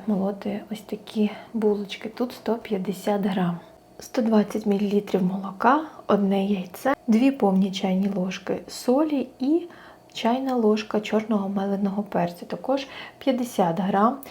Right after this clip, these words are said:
вершкового масла, я буду на ньому обсмажувати цибулю. Я беру хліб і просто отак от рву його в тарілку.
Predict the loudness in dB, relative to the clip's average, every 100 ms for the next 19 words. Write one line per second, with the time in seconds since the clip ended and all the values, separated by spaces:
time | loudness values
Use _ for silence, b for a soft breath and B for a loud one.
0 | B B -2 -2 2 4 4 4 4 2
1 | 0 -2 0 2 2 0 0 2 4 2
2 | 2 0 0 -4 -2 -2 -2 -2 -2 -4
3 | -2 -4 -2 -6 -8 -10 B B 6 8
4 | 8 4 0 2 2 0 -14 B B B
5 | B B 2 2 2 B B B -8 -4
6 | 0 2 2 0 -2 -4 -2 -4 -4 0
7 | 2 2 2 4 6 6 4 -4 4 6
8 | 8 6 4 0